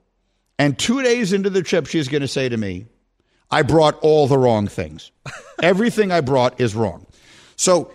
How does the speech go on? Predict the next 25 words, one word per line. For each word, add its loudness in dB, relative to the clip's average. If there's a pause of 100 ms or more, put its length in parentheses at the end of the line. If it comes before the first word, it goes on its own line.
here's, 0 (160)
you -4
just -4
made 0
me 0
think -4
of 0
this -2
when -2
you 0
were -2
talking -2
about -6 (680)
the -2
first -2
draft 0
versus -2
the -4
second -4
draft. -8 (560)
What 2
I 2
think -2
happens 0
is -8